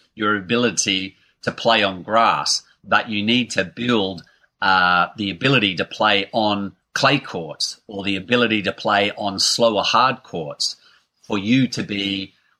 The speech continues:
a better player all round. Um, and, and so, uh, whilst, whilst, you know, now, um, certainly in Australia, we develop very different players from the time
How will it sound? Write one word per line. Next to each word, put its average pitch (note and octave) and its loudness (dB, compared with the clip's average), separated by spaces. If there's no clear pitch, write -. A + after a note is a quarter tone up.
a G2 0
better G#2+ 0
player G2+ 0
all G#2 -4
round. F2+ 0
Um, F2 -2
and, F2+ 0
and F2 -4
so, F#2 2
uh, F2 0
whilst, A2+ 2
whilst, A2+ 0
you G#2 -10
know, G2+ 2
now, G#2 2
um, F2 -4
certainly B2+ 0
in G2 -2
Australia, A2+ 2
we G2 -6
develop G2+ -2
very G#2+ 2
different F#2 -4
players G#2+ 0
from F#2+ -2
the F#2 -4
time G2 0